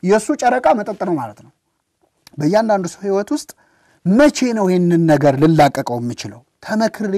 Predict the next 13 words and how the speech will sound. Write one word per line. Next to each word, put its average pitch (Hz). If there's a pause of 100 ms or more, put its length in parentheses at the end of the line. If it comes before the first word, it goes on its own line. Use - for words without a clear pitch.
ተዘክሬ 175 (600)
ሰዎች 160
ነግረውኝ 208 (560)
ወይ 185
ደግሞ 226
ሰዎች 214
ባይነግሩኝ 214 (160)
እኔና 208
ፈጣሪ 190 (140)
የምናውቀው 175 (560)
ህሊናዬን 208
ሁሌ 320
የምወቅስበት 220